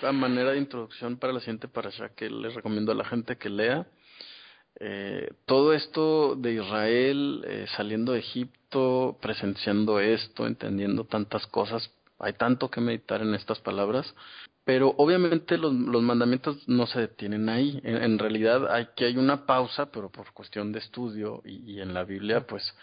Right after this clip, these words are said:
ni siquiera hay un punto final, sino que en realidad la historia sigue. Eh, otra cosa que me llama mucho la atención es que la referencia de aquí en adelante va a ser Egipto, ¿no? Entonces,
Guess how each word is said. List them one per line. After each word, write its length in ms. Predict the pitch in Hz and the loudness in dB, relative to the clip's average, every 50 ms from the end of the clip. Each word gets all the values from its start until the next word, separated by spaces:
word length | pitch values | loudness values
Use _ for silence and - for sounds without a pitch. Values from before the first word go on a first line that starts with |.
| - - - - - - - - | -20 -20 -20 -18 -18 -18 -2 0
ni 160 | 117 117 110 | 2 2 2
siquiera 360 | - 120 117 - 127 123 127 | 0 -2 0 0 2 4 4
hay 140 | 123 120 123 | 4 4 2
un 140 | 123 117 117 | 2 0 0
punto 340 | - 120 113 110 110 117 - | 0 0 0 0 0 -2 0
final, 360 | - 139 147 175 185 170 139 | 2 4 4 4 4 4 2
sino 280 | - - 113 107 101 - | 0 0 0 0 0 -2
que 120 | - 110 | -2 -2
en 80 | 107 101 | 0 0
realidad 300 | 110 107 107 107 107 107 | 2 2 2 2 2 2
la 100 | 107 113 | 0 -2
historia 340 | - - - 110 117 113 - | -4 -4 -4 -2 -2 -2 2
sigue. 360 | - 151 151 143 120 - - - - - - - - - - - - - - | 4 4 6 6 4 2 -2 -6 -20 -20 -18 -16 -16 -14 -14 -16 -18 -12 -6
Eh, 440 | - 135 123 123 123 127 - - - - | -2 0 0 2 2 0 0 -2 -6 -4
otra 400 | - 151 139 - - 170 180 170 | -2 -2 -2 2 2 2 2 2
cosa 240 | - 170 160 165 165 | 2 0 0 0 0
que 80 | - 147 | -2 0
me 60 | 147 | 0
llama 120 | 147 147 147 | 0 0 0
mucho 200 | 143 - - 151 | 0 -2 -4 -4
la 80 | 147 | -4
atención 800 | 135 - - 117 107 - - - 127 127 131 131 135 139 - - _ - | -6 -6 -6 -8 -6 -6 -6 -4 -4 0 2 2 2 2 0 -4 _ -12
es 180 | - 127 113 - - - | -10 -10 -10 -10 -12 -10
que 340 | - 135 127 123 123 131 - | -6 -2 -2 0 0 -2 0
la 160 | 127 127 123 120 | 0 2 2 2
referencia 580 | 120 120 - - 131 131 147 160 151 - 185 175 | 2 -2 -2 0 0 2 2 2 2 0 0 0
de 80 | 165 | -2
aquí 140 | 147 - 147 | -2 0 0
en 80 | 143 143 | 2 2
adelante 420 | 147 147 139 127 127 127 - - | 2 2 2 2 0 0 -2 -2
va 120 | 131 123 110 | -2 -2 -2
a 40 | - | -2
ser 160 | - 123 113 | -2 -4 -6
Egipto, 480 | 107 - - 127 113 - _ - 104 101 | -6 -4 -6 -6 -6 -6 _ -12 -10 -8
¿no? 180 | 101 113 120 | -8 -8 -8
Entonces, 500 | 107 - - 117 117 - 110 117 113 - | -10 -10 -10 -10 -8 -6 -4 -4 -6 -6